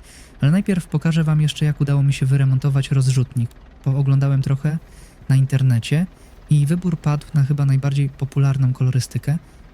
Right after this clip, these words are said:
no ale w sumie bardzo ładnie wygląda. Jeśli chodzi o kwestie mechaniczne, to wymieniłem tym razem wszystkie łożyska, wymieniłem łańcuchy oraz wymienione zostały belki, ale tylko kilka, które były najgorsze. Trochę spawania, potem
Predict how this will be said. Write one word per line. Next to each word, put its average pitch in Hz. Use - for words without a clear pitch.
no 147
ale 160
w -
sumie 160
bardzo 139
ładnie 131
wygląda. 131
Jeśli 135
chodzi 156
o 151
kwestie -
mechaniczne, 135
to 135
wymieniłem 139
tym 135
razem 127
wszystkie -
łożyska, 135
wymieniłem 135
łańcuchy 143
oraz 147
wymienione 143
zostały 139
belki, 147
ale 135
tylko 135
kilka, 123
które 131
były 131
najgorsze. 127
Trochę 135
spawania, 135
potem 131